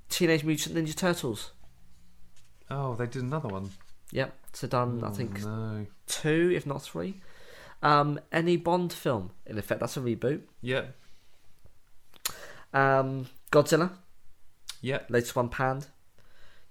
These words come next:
Speaker 1: Terminator. Why?
Speaker 2: Don't need anything after two.
Speaker 1: Correct. Hellboy. David Harbour.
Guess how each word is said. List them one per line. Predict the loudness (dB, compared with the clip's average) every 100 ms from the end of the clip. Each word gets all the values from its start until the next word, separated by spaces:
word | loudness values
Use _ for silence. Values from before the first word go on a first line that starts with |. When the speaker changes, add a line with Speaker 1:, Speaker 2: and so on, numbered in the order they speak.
| -6
Speaker 1:
Terminator. | 0 6 6 8 4 4 0 0 -4 -18 -20 -18 -16 -12 -12 -12 -16 -18 -20 -8
Why? | -4 0 0 -2 -6 -14 -16 -4
Speaker 2:
Don't | -2
need | 0
anything | -2 -4 -6
after | -6 -6
two. | -8 -6 -6 -6
Speaker 1:
Correct. | -4 0 0 0 -8 -16 -16 -18 -20 -18 -6
Hellboy. | 4 6 6 6 6 2 -12 -20 -20 -20 2
David | 6 6 6
Harbour. | 6 6 6 0